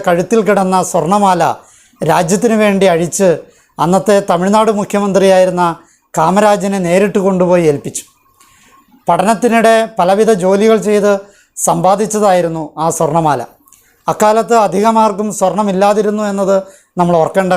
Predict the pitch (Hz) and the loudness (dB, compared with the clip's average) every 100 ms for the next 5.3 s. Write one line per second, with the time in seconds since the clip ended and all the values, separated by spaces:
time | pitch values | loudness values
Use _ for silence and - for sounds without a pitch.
0 | 170 160 156 117 - _ _ _ _ _ | 0 0 -2 -4 -10 _ _ _ _ _
1 | _ - 175 208 233 220 226 226 214 208 | _ -2 0 2 2 0 0 0 2 0
2 | 208 208 208 214 _ _ _ - - 170 | 0 -2 -2 -8 _ _ _ -12 -4 -2
3 | 170 202 196 170 202 220 226 185 208 202 | 2 2 2 2 0 0 0 0 2 2
4 | 196 202 180 180 185 156 160 214 202 196 | 0 -2 -4 -6 -2 -2 -2 -2 -4 -4
5 | 196 196 | -4 -2